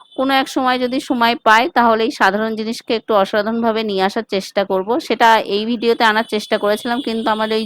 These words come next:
দুই শিল্পসত্তা দেখাতে গিয়ে সেই আর পারলাম না। তো এখন রাতের ডিনারে এটাই, ভেন্ডি ভাজা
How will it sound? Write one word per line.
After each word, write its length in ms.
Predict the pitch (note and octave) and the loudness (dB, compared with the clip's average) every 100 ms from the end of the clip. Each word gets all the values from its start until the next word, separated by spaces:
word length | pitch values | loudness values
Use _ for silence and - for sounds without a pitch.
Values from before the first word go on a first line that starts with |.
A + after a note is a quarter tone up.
| G3+ | -4
দুই 160 | G#3+ C4+ - - - - | -6 -6 -12 -20 -18 -6
শিল্পসত্তা 640 | A#3 G#3+ A#3 B3 A3 A3+ | -6 -2 0 2 2 0
দেখাতে 340 | G#3+ G#3 A3 A3 | 0 0 0 0
গিয়ে 140 | A3 | -4
সেই 220 | A#3+ G3+ G3 - _ _ - - | -2 -4 -4 -12 _ _ -10 2
আর 140 | F#3 | 2
পারলাম 400 | G3 F#3+ G3 G#3+ | 6 4 4 0
না। 140 | A3+ B3+ | 0 -2
তো 80 | C4 | 0
এখন 200 | A3 A3 | 0 2
রাতের 320 | G#3+ G3 G#3+ | 2 2 -2
ডিনারে 320 | G3 G3 G3+ G#3 | -2 -2 0 0
এটাই, 240 | F#3 A3+ F#4+ C4 | 0 0 0 -2
ভেন্ডি 280 | G#3 F#3+ G3+ | 0 0 4
ভাজা 340 | G3+ F#3 G#3+ | 4 4 2